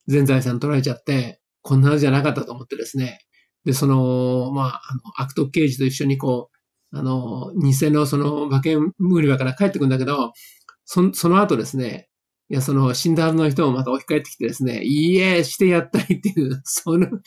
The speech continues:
ドラマなんだね。あれそのものやってますよね。要するにディープステートの裏側は全部金なんですよ。国際シンジケートの裏は全部金で、有り金残らず取り上げちゃうというシナリオでしょ、これ。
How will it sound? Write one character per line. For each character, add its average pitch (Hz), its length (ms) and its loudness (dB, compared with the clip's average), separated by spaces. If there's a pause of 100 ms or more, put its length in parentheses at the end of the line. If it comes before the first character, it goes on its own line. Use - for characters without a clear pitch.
(180)
ド 190 160 4
ラ 160 100 2
マ 127 100 0
な 117 60 -4
ん - 40 -4
だ 117 80 -6
ね。 - 240 -8 (380)
あ 180 180 0
れ 254 120 6
そ 226 220 2
の 247 140 4
も 262 120 4
の 226 100 4
や 160 160 2
っ - 100 -10
て 208 120 2
ま 208 120 2
す 160 160 -2
よ - 100 -4
ね。 - 220 -10 (420)
要 196 180 4
す 254 120 2
る 220 80 4
に 135 160 4
デ 135 80 0
ィ 202 80 4
ー 233 60 -2
プ 277 120 2
ス - 100 -8
テ 330 140 4
ー - 60 -2
ト 143 100 0
の 131 60 4
裏 143 180 2
側 165 160 2
は 143 80 2
全 180 240 2
部 135 100 -4
金 240 280 0
な 294 120 2
ん 220 60 2
で 123 100 0
す 120 140 -8
よ。 - 180 -10 (440)
国 131 180 -8
際 220 240 2
シ 220 140 0
ン 202 40 0
ジ 208 100 2
ケ 214 120 2
ー - 20 2
ト 147 100 2
の 131 60 0
裏 151 120 2
は 123 100 0
全 220 240 4
部 131 120 2
金 151 260 0
で、 196 360 0 (480)
有 151 140 0
り 240 160 4
金 262 260 6
残 254 280 2
ら 254 120 4
ず 170 160 -2
取 143 260 2
り 170 40 4
上 175 120 2
げ 185 120 4
ち 190 100 -2
ゃ 180 60 4
う 185 140 2
と 202 100 2
い 180 40 6
う - 20 4
シ 190 180 -2
ナ 180 100 2
リ 180 100 2
オ 185 60 4
で 180 80 2
し 202 100 -2
ょ、 226 80 0
こ 208 100 -2
れ。 - 180 -8